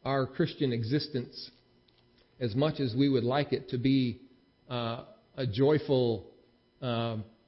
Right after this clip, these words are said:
carriage ride through winding roads and, uh, sun-filtered trees, uh, all of these things would make for a wonderfully pleasant experience,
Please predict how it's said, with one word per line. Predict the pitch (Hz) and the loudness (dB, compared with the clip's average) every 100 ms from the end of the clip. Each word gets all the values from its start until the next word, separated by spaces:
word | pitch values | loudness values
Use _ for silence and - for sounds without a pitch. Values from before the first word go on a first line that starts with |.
| _ _ - | _ _ -2
carriage | 165 151 139 113 | 4 6 6 4
ride | 113 123 127 123 117 117 | 0 0 0 0 -2 -2
through | 131 131 123 113 | 2 2 2 2
winding | 120 143 143 127 123 117 | 0 0 2 2 2 2
roads | 131 135 127 113 | 4 4 4 0
and, | 120 117 113 117 - | -2 0 -2 -4 -8
uh, | 123 117 113 110 110 - _ _ _ _ _ | -4 -2 -2 -4 -8 -14 _ _ _ _ _
sun-filtered | - - 156 147 143 151 139 143 123 113 | -8 -2 0 0 2 4 4 4 0 2
trees, | 156 147 139 123 127 - - _ - | 4 6 6 4 0 -10 -18 _ -8
uh, | 127 123 117 117 113 123 - _ _ _ _ | -4 -2 -2 -2 -4 -10 -16 _ _ _ _
all | 165 151 143 | 0 4 4
of | 135 | 4
these | 135 - | 2 2
things | 151 139 123 | 2 2 2
would | 135 127 | 2 2
make | 139 143 | 2 2
for | 139 139 135 | 0 0 2
a | 120 | 2
wonderfully | 120 143 147 143 131 120 | 2 2 0 0 0 0
pleasant | 117 - 160 151 131 123 | -2 -2 -2 0 -2 -2
experience, | 113 - 147 156 117 107 - - | -6 2 4 4 0 -4 -12 -20